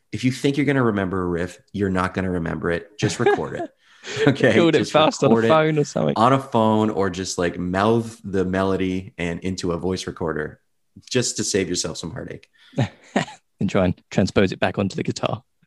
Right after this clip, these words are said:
Speaker 2: later
Speaker 1: Yes.
Speaker 2: on. <laughs> There's a cracking album, uh, Hidden Gems. I think that track, uh, in particular, epitomizes the way this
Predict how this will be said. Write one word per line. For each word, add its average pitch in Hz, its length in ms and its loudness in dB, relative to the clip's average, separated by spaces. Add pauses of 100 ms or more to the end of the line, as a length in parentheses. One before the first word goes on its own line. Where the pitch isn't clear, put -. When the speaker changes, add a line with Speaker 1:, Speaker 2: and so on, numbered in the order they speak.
(180)
Speaker 2:
later - 280 0
Speaker 1:
Yes. - 360 -4 (320)
Speaker 2:
on. - 100 2
<laughs> - 500 -6
There's 139 140 4
a 147 40 4
cracking 180 400 4
album, 117 400 2 (140)
uh, 110 180 4
Hidden 113 300 0
Gems. 117 440 2
I 120 120 -2
think 127 260 0 (160)
that 143 180 0
track, - 320 -2 (240)
uh, 98 400 0
in - 200 -4
particular, 104 540 -4 (300)
epitomizes - 680 -4
the - 100 -6
way 95 160 -6
this 95 300 -10